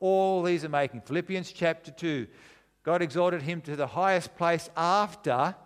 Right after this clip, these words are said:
he had been humbled to death, even death on a cross. Therefore, God exalted him to the highest place, the ro-, where every knee will bow before him.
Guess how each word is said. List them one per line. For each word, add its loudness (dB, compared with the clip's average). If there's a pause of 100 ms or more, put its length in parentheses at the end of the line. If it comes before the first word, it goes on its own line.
(560)
he -8
had -6
been -4
humbled -2
to -12
death, -4 (200)
even -6
death -6 (300)
on -6
a -20
cross. -20 (400)
Therefore, -2
God -8
exalted -8
him -12
to -16
the -12
highest -6
place, -12
the -18
ro-, -6 (280)
where -6
every 0
knee -2
will -4
bow 0
before -10
him. -16